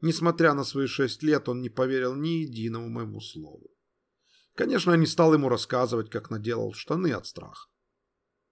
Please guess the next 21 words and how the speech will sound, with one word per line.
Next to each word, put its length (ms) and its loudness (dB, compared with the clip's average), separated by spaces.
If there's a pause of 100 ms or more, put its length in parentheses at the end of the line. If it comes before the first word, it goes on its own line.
(1160)
Мы 160 4
весь 220 2
день 200 6
просидели 560 -4
дома. 440 -16 (800)
У 80 -10
меня 160 2
не 140 2
было 200 0
настроения 400 -6
никуда 300 -10
выходить. 600 -16 (1600)
Вечером 400 4
позвонил 520 -4
отец, 400 -6
и 40 -2
я 100 -4
рассказал 480 -4
ему 140 -6
о 40 -6
случившемся. 800 -16